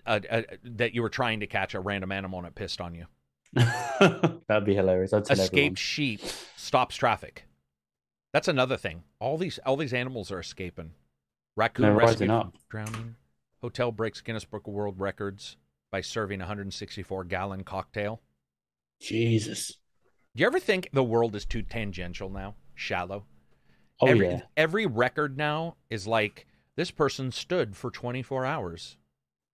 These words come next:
Speaker 1: World record. And you're like, seriously? S-, first of all, somebody's probably already stood more than twenty-four hours. I'm sure it's longer.
Speaker 2: Exactly.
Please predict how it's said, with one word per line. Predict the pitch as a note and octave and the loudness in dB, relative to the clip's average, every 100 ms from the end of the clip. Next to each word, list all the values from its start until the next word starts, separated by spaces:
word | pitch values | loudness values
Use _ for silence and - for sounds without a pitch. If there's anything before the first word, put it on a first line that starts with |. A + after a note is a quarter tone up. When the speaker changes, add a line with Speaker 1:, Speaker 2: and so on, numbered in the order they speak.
| _ _ | _ _
Speaker 1:
World | A2+ C3+ A#2+ | -2 0 0
record. | C3 - E2+ - _ _ _ _ _ _ | -2 -4 -10 -16 _ _ _ _ _ _
And | G#2+ | -6
you're | B2+ | -4
like, | A2 F#2+ _ _ _ _ _ _ _ _ _ _ | -4 -6 _ _ _ _ _ _ _ _ _ _
seriously? | - D3+ - D#3+ - _ | -6 -4 -2 -6 -6 _
S-, | - - | -18 -6
first | F#3 F3+ | -2 -2
of | A#2 | -2
all, | F#2+ | -2
somebody's | - C3+ F#2 | -2 -6 -6
probably | F#2+ D#2+ | -6 -8
already | C#2+ D2 | -12 -14
stood | - C#2+ B1+ | -14 -14 -14
more | A#1+ | -20
than | |
twenty-four | A1+ - C2 A#1+ | -18 -20 -18 -18
hours. | A1 A#1 - | -18 -16 -12
I'm | G2+ | -10
sure | - | -8
it's | F#2+ - | -8 -4
longer. | G#2+ | -2
Speaker 2:
Exactly. | G2+ G2 F#2 G2 F#2 F#2+ | 2 4 4 2 2 0